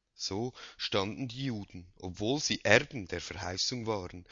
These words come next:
nicht in Verbindung mit dem Vater und seinen Ratschlüssen in Jesu,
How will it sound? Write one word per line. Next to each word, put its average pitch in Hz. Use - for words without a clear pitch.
nicht 120
in 156
Verbindung 139
mit 98
dem 87
Vater 104
und 82
seinen 87
Ratschlüssen 92
in 104
Jesu, 90